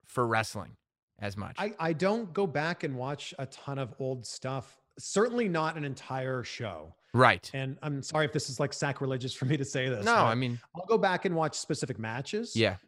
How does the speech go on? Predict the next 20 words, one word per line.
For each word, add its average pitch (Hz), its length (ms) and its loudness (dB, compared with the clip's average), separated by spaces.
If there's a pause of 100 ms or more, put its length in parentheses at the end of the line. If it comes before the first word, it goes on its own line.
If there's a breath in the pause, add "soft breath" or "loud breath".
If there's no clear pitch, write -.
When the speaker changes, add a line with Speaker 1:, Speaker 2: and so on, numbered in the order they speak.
(140)
Speaker 2:
I, - 200 -6
I'm, 151 180 -4
I'm 143 200 -2
blown 139 380 0
away 135 260 2
by 120 220 -2
athleticism. 110 720 -6
Like, 101 140 -8
I 120 60 -4
love 113 360 -4
the, 117 240 -4
like, 110 200 -8
Will 113 200 -4
Ospreay 110 580 -4
style 113 400 -2
of 107 80 -6
wrestling. 113 440 -4
Speaker 1:
Uh-huh. 117 140 6
Speaker 2:
I 104 60 4
was 107 140 -6